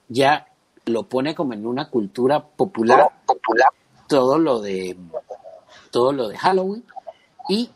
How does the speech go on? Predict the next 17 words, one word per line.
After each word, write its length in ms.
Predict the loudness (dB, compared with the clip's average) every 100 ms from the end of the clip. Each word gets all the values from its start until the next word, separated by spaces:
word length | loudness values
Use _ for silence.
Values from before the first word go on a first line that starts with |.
| -10
en 200 | -8 -2
los 180 | -4 -4
setentas 800 | -8 -6 -8 -8 -10 -10 -18 -20 _ -8
aparece 560 | -6 -6 -10 -12 -10
la 220 | -8 -10 -12 _
famosa 580 | -14 -12 -10 -8 -6 -4
película 580 | -2 -2 -2 -2 -2 _ _ _ -20
de 140 | -12
Halloween. 600 | -2 0 0 -4 -8 -16 _ _ _ _ _ _ _ _ -4
Entonces, 540 | -2 0 0 -2 -4 _
¿qué 100 | 0
es 60 | 4
lo 180 | 2 0
que 120 | -8
tiene 320 | -6 -4 -2
de 80 | -4
importante 960 | -6 -6 -8 -6 -6 -6 -6 -6 -6